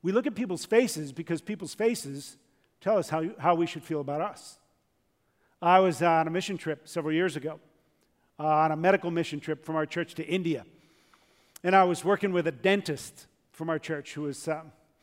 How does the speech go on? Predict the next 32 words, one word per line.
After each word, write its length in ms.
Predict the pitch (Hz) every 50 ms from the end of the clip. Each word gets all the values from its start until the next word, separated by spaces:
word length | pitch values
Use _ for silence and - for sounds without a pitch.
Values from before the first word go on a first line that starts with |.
| - - - - - _ _ _ _ _ _ _ _ _ _ _ _
I 80 | - 170
was 180 | 165 160 -
his 160 | - 170 139 -
dental 340 | - 175 175 170 170 165
assistant 680 | 156 139 - - 180 170 - - 147 135 - - - - _ _ _ _ _ _ _ _
for 200 | - - 160 143
the 80 | 147
week. 360 | 147 165 160 139 - - - - - - _ _ _ _ _ _ _ _ _ - _ _ -
And, 240 | 180 190 190 180 175
uh, 160 | 175 165 170
we 140 | 165 190 196
were, 200 | 190 190 196 190 - -
he 140 | - 147 185
was 160 | 185 165 -
working 260 | 190 226 220 - 208
on 140 | 180 175 170
this, 220 | 165 160 151 - 175
like, 160 | 160 147 -
twelve-year-old 440 | - 175 175 156 156 165 160 143 127
boy. 280 | 151 156 151 151 135 - _ _ _ _ _ _ _ _ _ _ _ _ _ _ _ _ _
And 140 | 170 170 170
he 100 | 175 170
had 100 | 170 165
already 320 | 175 180 185 180 175 165
given 340 | 147 143 139 170 175 165 170
him 340 | 165 156 165 160 156 156 147
the 80 | 135 147
xylocaine 720 | 135 110 156 156 156 160 160 156 - - 160 160 156 156
or 40 | 147 139
whatever 260 | 143 147 151 147 151
to 120 | 131 139
deaden, 440 | 123 107 147 160 160 147 139 147